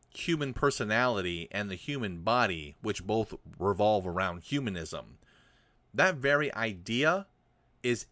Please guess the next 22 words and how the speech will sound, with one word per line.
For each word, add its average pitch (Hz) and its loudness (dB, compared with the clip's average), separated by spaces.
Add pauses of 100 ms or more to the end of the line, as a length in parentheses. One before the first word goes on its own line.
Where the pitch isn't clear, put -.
anti-Christian, 120 -2 (680)
yet 131 2
it's 117 -6
given 147 0
a 107 2
pass 113 0
in 120 -4
many 113 0
churches 101 -2
today 110 2 (220)
because 120 -2
pastors 135 0 (180)
don't 151 2
know 135 2
any 110 2
better. 85 0 (720)
It 170 6
astounds 185 4
me 82 -8
how 170 0
many 190 0
pastors 165 0